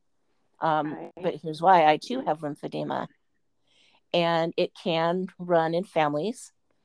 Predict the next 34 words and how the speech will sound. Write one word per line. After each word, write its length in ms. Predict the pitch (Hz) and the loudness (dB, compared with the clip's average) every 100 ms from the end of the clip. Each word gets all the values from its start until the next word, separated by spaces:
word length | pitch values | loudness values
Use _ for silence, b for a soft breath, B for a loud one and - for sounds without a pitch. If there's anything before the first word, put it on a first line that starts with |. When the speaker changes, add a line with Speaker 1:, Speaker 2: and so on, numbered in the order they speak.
| _ _ _ _ | _ _ _ _
Speaker 1:
Um, 420 | 160 160 156 151 - - | 2 4 0 -4 -8 -6
and 140 | 170 | -4
how, 340 | 165 180 170 - | -4 0 0 2
what 160 | 175 | 0
happened 320 | 175 185 175 - | 0 -2 -2 -10
to 120 | 160 | -8
me, 260 | 196 185 - b b | -4 -4 -8 b b
yours 240 | 311 466 - | -2 -2 -2
just 200 | 254 - | -4 -2
showed 340 | - 180 170 | 4 6 8
up 160 | 208 - - | 6 4 -2
though, 180 | 156 | -4
right? 400 | 147 147 170 262 - b b b _ | 0 0 0 -4 -10 b b b _
Speaker 2:
Well, 320 | 214 220 220 - | 2 2 2 0
I've 220 | 208 311 | 2 2
understood 560 | 269 196 185 - 180 165 | -2 -6 -10 -10 -8 -8
that 140 | - | -8
there 160 | 202 165 | -6 -6
are 120 | 175 - | -6 -12
two 720 | - - 226 226 233 247 269 - _ _ _ _ _ _ _ - | -14 -8 -4 -2 -2 -4 -6 -12 _ _ _ _ _ _ _ -4
lymphedema, 760 | 202 240 - 233 214 196 196 - _ _ _ - | -4 -4 -6 -2 -2 -2 -4 -8 _ _ _ -8
um, 560 | 180 175 165 170 180 _ _ - | -6 -6 -8 -8 -12 _ _ -14
there's 260 | 190 190 185 | -6 -6 -6
two 140 | - 214 | -4 0
ways 220 | 202 196 | 0 0
you 80 | 190 | -8
can 160 | 180 | -8
get 220 | 180 185 165 | -4 -2 -2
it. 180 | 160 - _ _ _ _ _ - | -6 -12 _ _ _ _ _ -10
Number 240 | 185 190 | -6 -4
one, 400 | 196 185 170 175 | -2 -2 -2 -2
there 120 | 175 | -4
was 160 | 170 170 | -6 -8
an 120 | 170 | -8